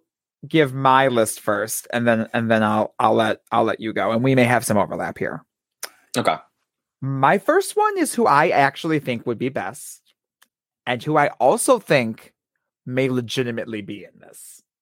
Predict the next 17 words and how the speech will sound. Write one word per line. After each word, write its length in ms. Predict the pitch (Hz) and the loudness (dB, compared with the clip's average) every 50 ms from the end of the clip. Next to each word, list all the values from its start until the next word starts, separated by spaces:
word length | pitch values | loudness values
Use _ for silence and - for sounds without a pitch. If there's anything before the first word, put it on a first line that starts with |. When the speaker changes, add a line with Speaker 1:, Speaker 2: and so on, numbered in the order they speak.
| _ _ _ | _ _ _
Speaker 1:
because 240 | _ 151 147 165 143 151 | _ -2 -2 0 0 0
it 180 | 151 135 151 | -2 -2 0
follows 420 | - 175 170 185 208 214 214 196 190 | 2 4 4 4 4 2 0 0 -2
in 80 | 180 | -2
the 140 | 160 160 156 - - - | -2 -4 -4 -6 -14 -6
sort 180 | - 165 151 | -2 0 0
of 100 | 139 127 | 0 0
vein 240 | 117 131 123 127 131 | 0 0 -2 0 -2
of, 100 | 127 117 120 | -2 0 0
like, 180 | 120 113 - _ | -2 -2 -2 _
unexpected 1040 | 127 131 131 131 120 - - - - - 139 123 - - - _ - 196 190 175 | -2 -2 0 -2 -6 -8 -12 -12 -6 -6 -6 -6 -6 -10 -12 _ -2 -2 -2 -2
choices. 840 | - - - 208 208 208 - - 247 247 269 311 320 - - - - _ _ _ _ _ _ _ _ _ _ _ _ _ _ _ _ _ _ _ _ | -6 -6 -4 -4 -4 -4 -6 -8 -8 -6 -6 -8 -8 -10 -16 -20 -20 _ _ _ _ _ _ _ _ _ _ _ _ _ _ _ _ _ _ _ _
My 100 | 156 170 | -2 2
number 200 | 180 185 190 226 | 2 4 4 4
one 160 | 247 247 247 | 4 4 2
is 120 | 233 196 - | 0 -2 -4
H-, 80 | 196 | -10